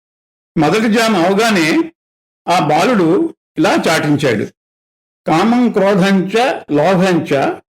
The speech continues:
దేహే తిష్టతి తస్కరాహ జ్ఞానరత్నాపహారాయ తస్మాత్ జాగ్రత్త జాగ్రత్త."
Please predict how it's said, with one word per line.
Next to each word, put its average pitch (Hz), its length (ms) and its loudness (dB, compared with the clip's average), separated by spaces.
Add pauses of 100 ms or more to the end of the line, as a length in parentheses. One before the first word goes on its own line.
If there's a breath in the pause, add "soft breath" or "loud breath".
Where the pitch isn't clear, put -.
(140)
దేహే 202 520 0
తిష్టతి 190 640 -2
తస్కరాహ 156 840 -2 (640)
జ్ఞానరత్నాపహారాయ 175 1600 0 (600)
తస్మాత్ 220 680 0
జాగ్రత్త 185 800 0
జాగ్రత్త." 143 480 0